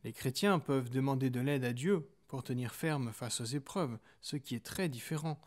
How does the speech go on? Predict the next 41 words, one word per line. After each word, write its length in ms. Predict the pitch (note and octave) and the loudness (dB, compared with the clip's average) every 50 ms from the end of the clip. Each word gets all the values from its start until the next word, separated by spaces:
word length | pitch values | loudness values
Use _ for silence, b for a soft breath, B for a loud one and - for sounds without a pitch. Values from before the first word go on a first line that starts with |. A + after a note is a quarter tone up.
| B B B B B | B B B B B
de 60 | A#2 | -6
lui 160 | A2 A#2+ A#2+ | -4 -2 -2
demander 400 | B2 C#3+ C#3+ D3 C#3 B2+ A#2+ A2+ | 0 0 2 2 0 0 -2 -2
régulièrement 640 | A2+ B2 C#3+ D3 E3 D#3+ D3 C#3 C3 B2 B2 B2 B2 | -4 -4 -2 0 2 2 4 4 2 2 0 -2 -4
des 120 | A2+ A2+ | -4 -6
signes 440 | A2+ - - - D3+ F#3 G#3+ A#3 A3+ - b b b b b b | -6 -4 -4 -2 0 2 2 0 -2 -4 b b b b b b
pour 140 | - A2+ - | -12 -6 -2
continuer 560 | E3+ E3+ D#3+ - F3 E3 D3 C#3 D#3 F3+ D#3 | -2 -2 0 2 2 2 4 4 4 2 0
à 80 | A#2+ | -2
croire 320 | - - - - D#3+ D3 C3 | -6 -6 -4 -2 -2 0 0
en 60 | A#2 | -2
lui. 200 | A2 G#2+ G2+ G#2+ - _ _ b b b b b b b b b b b b b b - | -4 -4 -8 -12 -16 _ _ b b b b b b b b b b b b b b -6
Je 140 | C3+ C3 | -2 0
vois 180 | C3+ B2+ E3 E3+ | 2 6 6 6
donc 400 | E3 F#3 F#3 E3+ D3 - - - | 6 6 4 4 2 0 -4 -8
dans 160 | C3 B2 A#2+ | -6 -4 -4
cette 240 | A2 - B2 A#2 A#2 | -4 -4 -4 -4 0
demande 460 | A#2+ F3 E3+ D3 C#3+ F3+ G3+ G3+ F#3+ b b b b b b b b b b b | 2 2 4 4 4 4 2 0 -2 b b b b b b b b b b b
un 120 | C3 B2+ | -4 0
rappel 580 | C3 E3 A3+ A3 - - D#3+ E3+ F3+ F#3 F#3 E3+ | 2 2 2 2 4 2 2 4 4 2 2 2
de 100 | C#3+ B2 | 0 0
la 160 | A2+ A2 A2 | -2 -2 -2
nécessaire 760 | A#2+ C3+ D#3+ E3+ - - E3 D3 - - D3+ D3+ D#3 D3+ - | -2 0 0 0 0 0 0 0 0 0 2 2 0 0 -2
posture 520 | _ - - C#3+ B2+ - - - B2 A2 | _ -6 -4 -4 -4 -4 -6 -8 -8 -8
d'humilité 680 | A2 A#2+ C#3+ D#3+ E3 D3+ C3+ B2 A#2 - - B2+ A#2+ A#2 - | -6 -6 -2 0 0 0 0 -2 -4 -4 -4 -4 -4 -4 -6
et 100 | C#3+ A#2+ | -8 -10
de 120 | G#2+ G#2+ G#2 | -10 -10 -8
dépendance 880 | G#2+ C3 F3 E3+ - C3+ A#2+ A2 G#2+ A2 A2+ B2+ C#3 - - - - B B B B B B B | -4 -2 -4 -2 -2 -4 -6 -6 -6 -8 -8 -10 -10 -10 -12 -12 -14 B B B B B B B
dans 140 | C3 C#3 D3 | 0 2 4
laquelle 340 | D#3 D#3+ D#3 - G#3+ A3 G3 | 4 4 4 4 4 4 4
doivent 200 | D#3+ E3+ D#3+ D#3 | 4 4 2 2
se 120 | - - | 0 -2
placer 340 | C3+ - D3 C3+ - - G#3 | -2 0 0 0 0 2 2
les 100 | F3 D#3+ | 2 2
croyants 460 | D3+ - - C#3 C3+ C#3 D#3+ G3+ A#3+ - - | 2 0 0 0 2 2 2 2 0 -2 -6
face 260 | - - C3 - - | -8 -8 -6 -4 -4
aux 40 | B2+ | -4
difficultés 560 | B2 C3+ C3+ - - C#3+ C3+ B2 - - G3 | -4 -4 -4 -4 -4 -4 -4 -4 -2 0 0
de 80 | D#3+ C#3+ | 2 2
la 100 | C#3 B2+ | 0 -2
vie. 180 | A#2 A2+ B2 | -2 -4 -8